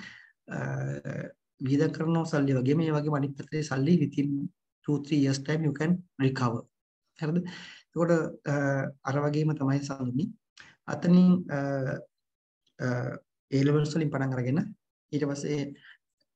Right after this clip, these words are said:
ඉංජිනේර් කෙනෙක් වෙන ගමන් අර දැන් ලංකාවේ දැන් ඉතින් මොනටුවේ තියෙන ඉලෙක්ට්‍රිකල් ඉංජිනේර් නැත්නම් සිවිල් ඉංජිනේර් වගේ තියෙනවනේ. ඒ වගේම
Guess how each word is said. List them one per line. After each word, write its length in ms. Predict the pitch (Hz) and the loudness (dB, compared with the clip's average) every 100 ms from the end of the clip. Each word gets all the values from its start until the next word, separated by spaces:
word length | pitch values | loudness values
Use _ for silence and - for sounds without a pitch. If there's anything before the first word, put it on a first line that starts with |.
| - | -4
ඉංජිනේර් 360 | 127 127 175 185 | -2 4 4 6
කෙනෙක් 240 | 180 170 | 6 4
වෙන 140 | - 131 | 2 0
ගමන් 300 | 123 135 156 | 2 0 0
අර 80 | 147 | -2
දැන් 220 | 143 139 | -2 -2
ලංකාවේ 380 | 127 131 135 135 135 - | -2 -4 -2 0 -2 -8
දැන් 300 | 127 127 123 | -8 -6 -6
ඉතින් 220 | 127 123 | -4 -4
මොනටුවේ 320 | 123 127 143 | -2 0 0
තියෙන 320 | 143 139 135 - _ - _ | 0 2 2 0 _ -20 _
ඉලෙක්ට්‍රිකල් 640 | - 135 135 143 135 131 120 | -4 -4 -2 -4 -2 0 0
ඉංජිනේර් 540 | 117 120 120 120 139 - _ _ - - - - | -2 0 2 0 -4 -10 _ _ -20 -20 -20 -16
නැත්නම් 400 | - 123 - 131 | -8 -6 -4 -4
සිවිල් 300 | - 131 131 | 0 2 4
ඉංජිනේර් 600 | 131 123 - 123 120 139 | 4 2 0 0 2 0
වගේ 240 | 139 147 147 | 0 -2 -2
තියෙනවනේ. 380 | 156 170 160 - | 0 2 0 -2
ඒ 80 | 135 | -4
වගේම 300 | 131 135 151 | -2 0 0